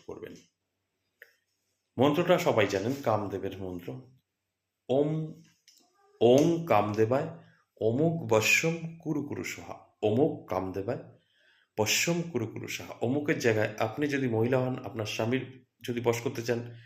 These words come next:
স্বামীর নাম বলবেন, আর আপনি স-, ছেলে, আপনার স্ত্রীকে বশ করতে চান, তাহলে আপনার স্ত্রীর নাম বলবেন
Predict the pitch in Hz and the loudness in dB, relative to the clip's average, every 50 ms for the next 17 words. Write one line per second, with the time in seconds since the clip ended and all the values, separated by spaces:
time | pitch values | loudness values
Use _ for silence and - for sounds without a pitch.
0 | - _ - - 170 165 175 175 175 170 165 170 165 160 160 160 151 151 160 160 | -20 _ -4 0 0 2 2 2 2 2 2 0 -2 -2 0 0 2 2 2 0
1 | 160 175 175 175 - - - - - _ _ _ _ _ _ _ _ _ _ _ | 0 -2 -4 -4 -6 -10 -14 -18 -20 _ _ _ _ _ _ _ _ _ _ _
2 | _ _ _ _ - - 180 151 113 90 82 - - - - _ - 120 110 123 | _ _ _ _ -2 0 2 2 2 2 -2 -4 -8 -14 -18 _ -8 -6 -2 -2
3 | 123 117 - - 139 131 - 123 113 110 - - 107 - 117 127 170 175 170 156 | -2 -2 -2 -4 -6 -6 -4 -2 -2 -2 -2 -4 -6 -6 -4 -4 -4 -2 -2 -2
4 | 151 131 - - 113 - - 104 104 101 98 - - - - - - - | -2 -2 -2 -4 -6 -6 -8 -8 -8 -8 -10 -12 -14 -16 -18 -18 -20 -20